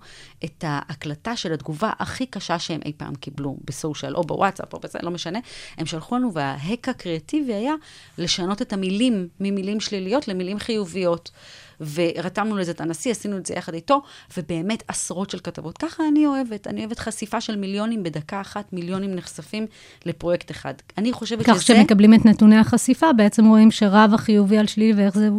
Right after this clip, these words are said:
Speaker 2: איכשהו זה מתאזן.
Speaker 1: ברור, אני, אני גם דוברת שמאמינה במז'רמנט יותר מכל דובר שכנראה, אה, פגשת. אני בודקת את עצמי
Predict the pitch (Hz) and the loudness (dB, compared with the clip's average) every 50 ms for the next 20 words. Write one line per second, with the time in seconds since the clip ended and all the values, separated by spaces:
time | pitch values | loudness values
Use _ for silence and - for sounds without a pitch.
0 | - - 233 226 - - 247 240 240 226 233 220 - 247 208 233 220 196 185 - | 0 0 0 4 6 8 8 10 10 10 10 8 8 4 4 4 4 4 4 2
1 | - - 208 233 240 277 370 415 440 349 214 226 262 285 277 - - 180 165 170 | 0 -4 -6 -4 -4 -2 -2 -2 -2 0 0 0 0 0 -2 -2 -4 -4 -4 -2
2 | 208 220 233 214 175 160 151 156 190 196 202 - 175 156 143 139 143 143 160 175 | -2 -2 -2 -2 -2 -2 -2 -2 -2 -4 -4 -6 -6 -6 -4 -4 -4 -4 -4 -4
3 | 160 143 143 143 151 165 165 165 170 156 175 180 175 185 190 - - - _ - | -6 -6 -4 -2 -2 -2 -2 -4 -4 -4 -4 -4 -6 -6 -8 -12 -16 -14 _ -10
4 | 151 - - 202 196 190 175 - - - 190 180 175 175 165 151 143 - - - | -10 -6 -4 -4 -4 -4 -6 -6 -6 -4 -4 -4 -2 -4 -6 -6 -8 -10 -12 -10
5 | 143 143 143 151 156 151 - - - 160 156 151 151 151 - - 160 131 165 - | -10 -8 -6 -6 -6 -6 -8 -8 -10 -8 -6 -6 -6 -6 -6 -8 -4 -2 -2 -4
6 | - - - - - - _ - - - - _ - 160 180 196 185 156 175 165 | -4 -8 -12 -14 -18 -20 _ -20 -20 -20 -20 _ -4 -2 -2 -2 0 0 -2 -2
7 | 151 202 202 208 220 220 220 - 208 - - - 226 226 | 0 -2 -4 -4 -8 -10 -10 -12 -14 -14 -10 -10 -10 -10